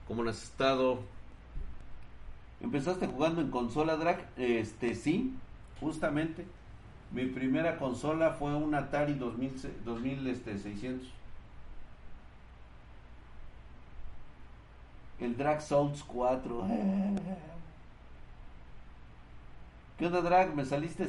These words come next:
en recomendados, te perdí la pista, pero acá andamos de nuevo, mi querido R D cuatro B. Gracias, mi hermano, gracias por estar ahí. Si te puedes suscribir, adelante, paps. Eh, te voy a extrañar mucho, güey. Saludos, Stephanie Raven, ¿cómo estás, hermosa? ¿Qué dices?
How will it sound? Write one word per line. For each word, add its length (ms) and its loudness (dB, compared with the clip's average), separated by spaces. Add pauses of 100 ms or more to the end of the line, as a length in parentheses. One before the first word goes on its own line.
en 120 0
recomendados, 800 4
te 80 0
perdí 260 2
la 180 4
pista, 380 -2
pero 160 0
acá 140 -2
andamos 320 2
de 80 -2
nuevo, 260 4
mi 100 2
querido 460 2
R 240 2
D 160 2
cuatro 380 0
B. 340 2 (380)
Gracias, 400 2
mi 80 4
hermano, 420 6
gracias 260 4
por 120 -2
estar 180 0
ahí. 160 4
Si 120 -4
te 120 -4
puedes 240 2
suscribir, 580 0
adelante, 600 4
paps. 280 2 (680)
Eh, 340 2
te 80 0
voy 140 4
a 40 4
extrañar 560 2
mucho, 480 4
güey. 220 0 (1500)
Saludos, 400 10
Stephanie 480 4
Raven, 320 6
¿cómo 160 2
estás, 320 4
hermosa? 420 4
¿Qué 120 2
dices? 480 2